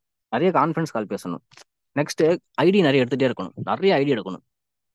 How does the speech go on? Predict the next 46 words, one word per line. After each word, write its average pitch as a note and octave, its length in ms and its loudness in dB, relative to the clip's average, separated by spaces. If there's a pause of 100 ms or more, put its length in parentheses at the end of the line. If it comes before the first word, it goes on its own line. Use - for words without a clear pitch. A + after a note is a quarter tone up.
(360)
அன்லிமிட்டடா D#3+ 400 2
ஐ D3+ 200 2
டி D3+ 100 2
எடுக்கிறதுனா, A#2+ 460 -4 (400)
நீங்க A2 200 -4 (480)
ஃப்ரெண்ட்ஸ், C#3 260 2
ஃபேமிலி C#3+ 480 2
இன்வைட் B2 220 0
பண்ணி B2 160 -2
ஐ A#2 40 -2
டி A#2 80 -4
போடுறது G#2+ 200 -6
மட்டும்தான். G2 380 -4 (120)
நான் G#2 140 -4 (100)
ஸ்டார்டிங்ல C#3+ 240 2
இருந்து C3+ 380 0 (340)
இந்த D#3 280 2
மாசம் D3+ 260 2
வரைக்கும் C#3+ 360 0
நான் G2+ 120 -6
ஐ F#2+ 120 -4
டி B2 60 -4
போடுறேன். E3 40 -8 (580)
இந்த E3 260 0
மாசம் D#3 440 2 (220)
ஸ்டார்டிங்ல E3+ 340 2
இருந்து D3+ 180 0
என் E3 160 0
ஃப்ரெண்ட், C#3+ 200 -4
என் C3 160 -4
ரிலேட்டிவ் E3+ 480 2
தான் E3+ 100 2
ஐ D3 80 0
டி C3+ 120 -2
போட்டுருக்கிறேன். G2+ 360 -10 (100)
என் A#2 220 -6
ஃப்ரெண்ட்ஸ் D#3 180 0
ரிலேட்டிவ். B2 380 2 (400)
இதுல C3 80 -4
அதை C3+ 200 2
வச்சு D#3 160 0
நான் E3 120 2
மூணு, C#3+ 280 -2
மூணு D#3 240 0
லெக் D#3+ 160 -2
போட்டேன். C3 320 -8